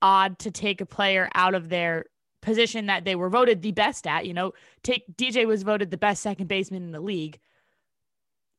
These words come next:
As long as it keeps his bat in the order, you know, and adds a little bit of weight to it, you know, putting, you know, if you add Seager's bat,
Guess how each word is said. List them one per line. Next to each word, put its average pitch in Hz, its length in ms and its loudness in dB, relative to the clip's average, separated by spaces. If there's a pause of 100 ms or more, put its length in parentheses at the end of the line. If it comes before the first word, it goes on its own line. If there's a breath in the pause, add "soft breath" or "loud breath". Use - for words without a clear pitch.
As 359 180 4
long 381 200 2
as 359 100 -6
it - 100 -4
keeps 392 260 2
his 262 140 -4
bat 233 340 2
in 240 120 -6
the 233 120 -6
order, 196 560 0 (960)
you 233 120 -4
know, 208 240 4
and 233 220 0
adds 214 280 4
a 226 80 -2
little 220 260 0
bit 208 320 -2 (200)
of 185 180 0
weight 190 420 -2
to 202 220 0
it, 196 120 -2
you 180 100 -10
know, 180 140 -4
putting, 190 500 -4 (1120)
you 220 100 -2
know, 196 140 4
if 190 80 -2
you 202 120 0
add 202 300 4
Seager's 226 480 0
bat, 175 400 2